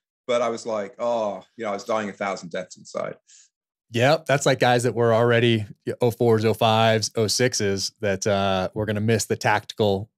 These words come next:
Speaker 2: level maneuvering of troops and all that sort of thing. They were already in that kind of managerial type position when nine eleven happened. Like, they, they missed it. Um, they could still lead, but they're leading from a tactical operations center. They're
Speaker 1: Right.
Speaker 2: allocating forces and,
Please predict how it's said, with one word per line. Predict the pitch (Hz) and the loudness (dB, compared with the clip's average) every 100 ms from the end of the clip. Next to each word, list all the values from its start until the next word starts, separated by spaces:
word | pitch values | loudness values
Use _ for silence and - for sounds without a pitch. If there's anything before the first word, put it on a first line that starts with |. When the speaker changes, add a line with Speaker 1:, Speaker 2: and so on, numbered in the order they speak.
| 110 | -4
Speaker 2:
level | 113 107 101 101 95 - | 0 2 2 0 -2 -4
maneuvering | 110 113 107 104 | -4 -2 -2 -2
of | 101 | -4
troops | - 113 104 101 - | -4 -2 -2 -2 -2
and | 101 | 0
all | 101 | 2
that | 104 113 | 2 0
sort | 104 98 | -2 -4
of | |
thing. | 101 92 | -4 -4
They | 98 | -4
were | - | -2
already | 101 98 95 | -2 -2 -2
in | |
that | 95 92 | -4 -4
kind | 104 | -4
of | |
managerial | 98 98 92 104 110 107 98 87 _ | -4 -4 -4 -2 2 2 0 -2 _
type | 110 92 | -2 -2
position | 101 98 95 95 | -2 -4 -4 -6
when | 92 | -4
nine | 92 90 | -4 -4
eleven | 90 90 85 | -4 -6 -4
happened. | 87 90 87 | -4 -4 -8
Like, | 85 | -8
they, | 95 92 - _ _ - | -4 -4 -6 _ _ -10
they | 87 | -8
missed | 92 117 | -6 -2
it. | 101 - _ _ _ 92 | -2 -4 _ _ _ -10
Um, | 90 82 | -8 -8
they | 87 | -10
could | - | -8
still | - 107 95 73 | -4 -2 -2 -4
lead, | 98 120 107 95 - | -2 -2 -2 -4 -8
but | 90 | -6
they're | 95 | -6
leading | 95 95 87 | -6 -8 -6
from | 104 90 | -6 -6
a | 78 | -6
tactical | - 98 - 104 | -2 -2 -2 -2
operations | 95 - 98 101 98 - | 0 0 -2 -4 -4 -4
center. | 95 85 85 | -4 -4 -6
They're | 87 85 | -6 -4
Speaker 1:
Right. | 110 98 - | -2 -2 -2
Speaker 2:
allocating | 107 104 92 107 95 | -2 -2 -2 -6 -6
forces | - 104 98 98 87 | -4 -4 -2 -4 -6
and, | 92 87 | -8 -10